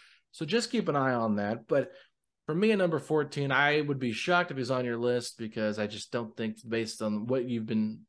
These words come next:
the guys you've been putting down, this doesn't fit your list. But I'm going with Jalen Hood-Schifino, guard from Indiana. The Ringer has him at six four. Other websites have him at six five. Wingspan's at six ten. Look,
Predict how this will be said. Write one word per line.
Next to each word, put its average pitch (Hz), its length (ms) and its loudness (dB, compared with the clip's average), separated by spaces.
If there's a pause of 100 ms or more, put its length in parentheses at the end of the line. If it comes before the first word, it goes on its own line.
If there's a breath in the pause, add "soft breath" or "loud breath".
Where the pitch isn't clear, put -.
(100)
the 139 100 -4
guys 190 280 6
you've 160 100 2
been 135 120 0
putting 135 240 0
down, 120 300 -2
this 113 140 -4
doesn't 110 300 -8
fit 113 140 -4
your 104 200 -8
list. 101 360 -4
But 101 180 -4 (480 soft breath)
I'm 285 140 -6
going 277 220 -2
with 131 160 0
Jalen 156 600 -2
Hood-Schifino, 98 920 -8 (800)
guard 165 420 6
from 123 160 -2
Indiana. 110 580 0 (1080)
The 120 160 -4
Ringer 165 280 2
has 147 200 4
him 131 100 -2
at 113 80 -2
six 120 300 -4
four. 117 320 0
Other 123 160 2
websites 113 400 -2
have 113 120 0
him 110 80 0
at 101 120 -4
six 113 240 -8
five. 107 420 0 (480 soft breath)
Wingspan's 135 640 -2
at 95 120 -8
six 110 300 -8
ten. 101 280 -4
Look, 95 300 -6